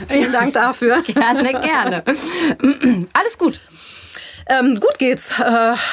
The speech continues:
Speaker 1: man hat ja nichts zu tun gerade und, ähm, sitzt so rum und wartet auf das nächste Projekt. Deswegen
Speaker 2: Ja,
Speaker 1: alles
Speaker 2: deswegen
Speaker 1: gut
Speaker 2: bist du
Speaker 1: gerade.
Speaker 2: jetzt heute hier, dann ist auch alles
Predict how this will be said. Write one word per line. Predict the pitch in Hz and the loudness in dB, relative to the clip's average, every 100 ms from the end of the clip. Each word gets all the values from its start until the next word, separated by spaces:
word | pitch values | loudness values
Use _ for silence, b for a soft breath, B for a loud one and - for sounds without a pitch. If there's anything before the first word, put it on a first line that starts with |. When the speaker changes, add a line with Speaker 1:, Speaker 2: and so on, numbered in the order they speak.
| B | B
Speaker 1:
man | 247 240 | -2 -2
hat | 262 | -2
ja | |
nichts | 247 247 | -4 -2
zu | 269 | -4
tun | 269 269 | 0 0
gerade | 208 196 214 | 2 0 2
und, | 240 233 233 | 2 2 2
ähm, | 214 226 226 | 0 0 0
sitzt | 220 233 - | -2 -2 0
so | 233 | 0
rum | 208 269 | 2 2
und | 262 247 | 2 0
wartet | 240 240 | -2 -2
auf | 240 226 | -4 -4
das | 226 | -4
nächste | 220 220 226 | -4 -6 -10
Projekt. | - 226 190 - | -2 -2 -2 -6
Deswegen | 170 190 185 | -8 -8 -10
Speaker 2:
Ja, | 185 | -2
Speaker 1:
alles | 294 | 0
Speaker 2:
deswegen | 277 277 320 | 0 0 0
Speaker 1:
gut | |
Speaker 2:
bist | 294 | 2
du | 311 | 0
Speaker 1:
gerade. | 269 | 0
Speaker 2:
jetzt | |
heute | 262 262 | 0 0
hier, | 233 254 240 | 2 2 2
dann | 202 | -2
ist | 240 | -2
auch | 214 | -2
alles | 214 | 0